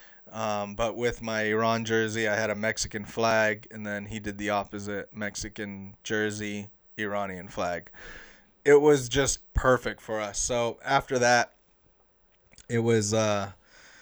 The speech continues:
it was so good. And we even traveled around Germany, every city. The fan fests are magical, amazing. That's the best part of it. So we, I remember we rented a car and we just traveled everywhere, and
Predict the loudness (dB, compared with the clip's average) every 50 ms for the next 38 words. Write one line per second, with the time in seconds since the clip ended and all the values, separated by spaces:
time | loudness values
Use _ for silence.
0 | -20 _ _ -6 -2 0 2 2 4 4 6 6 6 6 6 6 6 4 2 0
1 | 0 0 0 0 -2 -2 -2 2 4 4 4 4 4 2 0 0 -2 -6 -8 -4
2 | -2 0 0 0 0 -2 -2 0 0 0 0 0 -2 -4 -4 -2 -2 -2 -2 -2
3 | -2 -2 -2 0 2 2 2 4 4 2 0 0 -4 -6 -8 -12 -14 _ _ -2
4 | 2 4 4 4 4 2 -2 -4 0 2 2 2 2 0 -2 -4 -8 -6 -2 0
5 | 2 2 2 0 -2 -4 -4 0 0 2 2 2 2 0 -2 0 0 0 0 0
6 | 0 -2 -6 -8 -6 -6 -4 -2 0 0 0 -2 -2 -4 -4 -4 -6 -6 -10 -14
7 | _ -20 -20 -20 -20 -20 -20 -20 -20 -20 -20 -20 -20 -20 -20 -20 -20 -20 -20 _
8 | _ 2 4 4 4 4 2 0 2 4 4 4 2 2 2 2 4 4 4 4
9 | 4 4 2 2 0 0 0 0 0 -2 -4 -6 -8 -12 -8 -6 -4 -4 -2 -2
10 | -2 -2 0 0 0 0 -2 -2 -2 -2 -2 -2 -2 -4 -4 -6 -6 -2 0 0
11 | 0 0 -2 -4 -6 -6 -6 -6 -6 -4 -4 -4 -4 -6 -6 -8 -8 -8 -8 -8
12 | -8 -8 -8 -10 -10 -12 -14 -16